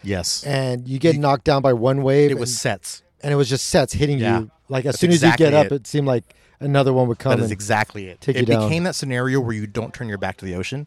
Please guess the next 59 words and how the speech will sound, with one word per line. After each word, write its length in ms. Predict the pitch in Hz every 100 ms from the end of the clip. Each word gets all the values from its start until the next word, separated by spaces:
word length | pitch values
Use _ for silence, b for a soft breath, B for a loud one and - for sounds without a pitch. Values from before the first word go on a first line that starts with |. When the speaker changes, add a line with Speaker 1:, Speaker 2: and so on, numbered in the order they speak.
| -
Speaker 2:
Yeah. 300 | 117 104 95 - -
Speaker 1:
And 240 | 117 110
I 180 | 101 107
just, 200 | 110 - _ _
and 180 | 127 107
so 140 | - 104
I 60 |
had 200 | 104 117 104
to 60 |
keep 220 | - - -
looking 320 | 104 - 104
ahead 320 | 90 98 95 92 _ _ -
to 100 | 110
see 240 | - 110
what 260 | 95 107 -
set 320 | - 101 -
was 120 | 101
coming 280 | - 92 95
next. 340 | 90 - - - - - -
Because 260 | 123 - 123
it 40 |
Speaker 2:
Fuck. 80 | 120
Speaker 1:
was, 220 | 143 104
right? 200 | 101 104 139
And 100 | 127
it 80 |
wasn't 300 | 123 143 165
until 500 | 156 - 139 131 123 - _ - - - -
this 140 | 113
happened 360 | 123 139 117 104
that 80 |
I 40 | 104
started 200 | 127 113
to 60 |
realize, 480 | 101 117 110 104 -
it 100 | 123
wasn't 220 | 147 185
until 220 | 156 147 123
the 60 |
one 200 | 110 113
after 200 | 104 -
this 260 | 95 104 -
that 80 | 98
I 20 |
realized 360 | 101 101 95
that 60 | 95
it 40 | 104
was 100 | 95
gonna 140 | 92
become 240 | 90 98
a 40 | 90
thing, 240 | - 87
a 60 | 90
theme 320 | 113 107 92 b b b b b
over 200 | - 113
the 80 | 202
next 260 | 101 95 -
few 120 | -
months. 320 | 95 92 -